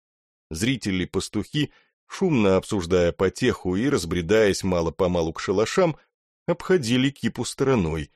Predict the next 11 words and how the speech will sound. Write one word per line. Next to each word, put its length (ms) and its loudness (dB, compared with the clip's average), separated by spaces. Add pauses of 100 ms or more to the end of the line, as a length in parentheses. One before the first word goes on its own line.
(680)
Собаки 720 -2
и 160 -6
те 280 -2
крюка 400 0
давали, 540 2 (220)
пробегая 560 0
мимо. 400 -10 (600)
Лишь 240 -6
косились 520 -4
из-под 340 -14
тишка. 420 -8